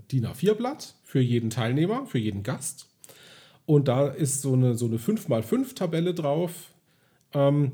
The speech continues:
mit verschiedenen Fragestellungen. Also so nach dem Motto, da steht dann drauf, "Hat ein Haustier" oder "Hat keinen Fernseher" oder "Spielt Fußball" oder "Isst gern Fisch"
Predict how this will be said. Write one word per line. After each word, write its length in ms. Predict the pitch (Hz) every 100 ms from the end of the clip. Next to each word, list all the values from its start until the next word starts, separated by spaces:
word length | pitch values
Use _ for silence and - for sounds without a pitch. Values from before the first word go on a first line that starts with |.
| -
mit 200 | 147 147
verschiedenen 1040 | - 131 127 - - 151 165 156 147 139
Fragestellungen. 1000 | 135 117 101 113 117 - 98 85 85 85 -
Also 240 | 131 147 147
so 120 | 143
nach 240 | 135 143
dem 140 | 175 147
Motto, 480 | 139 151 156 160
da 160 | 151 131
steht 200 | 127 131
dann 120 | 127
drauf, 420 | 123 120 123 -
"Hat 160 | 170 165
ein 200 | 151 135
Haustier" 600 | 120 127 - - 101 87 - _ _
oder 600 | - 135 135 127 117 - -
"Hat 240 | 151 165
keinen 260 | - 139 143
Fernseher" 720 | 139 131 131 127 110 92 90
oder 680 | 139 135 131 127 123 120 117 - _ _
"Spielt 320 | - 185 165
Fußball" 640 | - 185 - 131 104 95 -
oder 800 | 156 156 160 151 147 143 143 135 135 - _ _ _ _ _ _ _ _ _ _ -
"Isst 260 | 214 208 -
gern 220 | 165 165
Fisch" 580 | 180 190 - - -